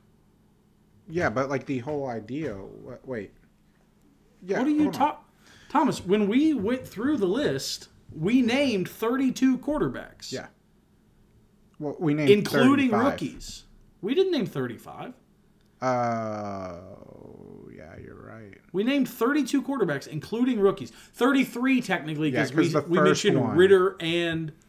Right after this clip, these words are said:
Speaker 1: uh,
Speaker 2: uh,
Speaker 1: Heineke. And also,
Speaker 2: Heineke.
Speaker 1: um,
Speaker 2: And,
Speaker 1: uh,
Speaker 2: and Jordan Love.
Speaker 1: We mentioned Davis Mills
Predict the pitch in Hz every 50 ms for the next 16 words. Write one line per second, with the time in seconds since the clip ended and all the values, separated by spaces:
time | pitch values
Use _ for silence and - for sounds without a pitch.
0 | _ _ _ _ _ _ _ _ _ _ _ _ - - 156 156 156 147 135 131
1 | 123 113 101 - 107 - 135 127 127 123 120 - - 117 110 123 - 143 143 143
2 | 147 165 180 185 190 196 190 190 180 175 160 147 143 135 123 120 113 110 107 104
3 | 104 101 104 110 117 - _ _ _ _ _ _ _ _ _ _ _ _ _ _
4 | _ - - - - - _ _ _ _ - - - - - - _ _ - -
5 | 185 202 220 214 208 214 190 202 214 214 202 151 147 185 185 185 170 165 156 151
6 | 151 143 139 135 127 123 - - - - _ _ _ _ _ _ _ _ _ _
7 | _ _ _ _ _ _ - 180 135 127 139 143 135 135 - 135 127 117 117 113
8 | 104 104 101 - 110 101 95 95 92